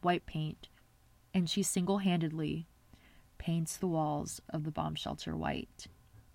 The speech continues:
And in a way,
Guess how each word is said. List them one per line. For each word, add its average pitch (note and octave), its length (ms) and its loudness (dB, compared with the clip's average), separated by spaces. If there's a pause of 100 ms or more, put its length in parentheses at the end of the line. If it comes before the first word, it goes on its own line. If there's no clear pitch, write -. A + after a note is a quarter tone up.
(1700)
And F3 500 4 (240)
in G3 100 8
a G3 60 6
way, E3 400 6